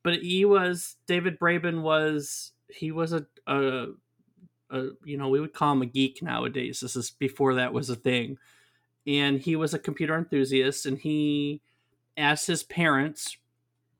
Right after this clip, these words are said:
to purchase him the parts to build his own computer, which was an Acorn Atom.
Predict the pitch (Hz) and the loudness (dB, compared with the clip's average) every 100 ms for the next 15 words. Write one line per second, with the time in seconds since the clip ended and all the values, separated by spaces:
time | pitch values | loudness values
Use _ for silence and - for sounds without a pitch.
0 | _ _ - 165 180 165 165 180 156 147 | _ _ -6 -2 0 0 0 0 0 -2
1 | - 196 143 143 - - - _ - _ | 0 4 4 2 -4 -8 -10 _ -20 _
2 | - 175 143 160 147 143 135 151 151 - | -2 -2 2 4 4 4 2 -2 -4 -2
3 | 135 135 131 - 139 - 214 139 117 - | 2 2 0 -4 -10 0 0 0 -4 -14
4 | _ - - 123 - - - 131 120 127 | _ -10 -4 -4 -4 -8 0 0 2 0
5 | 127 - 123 131 120 120 120 | 0 0 -2 0 -2 -2 -6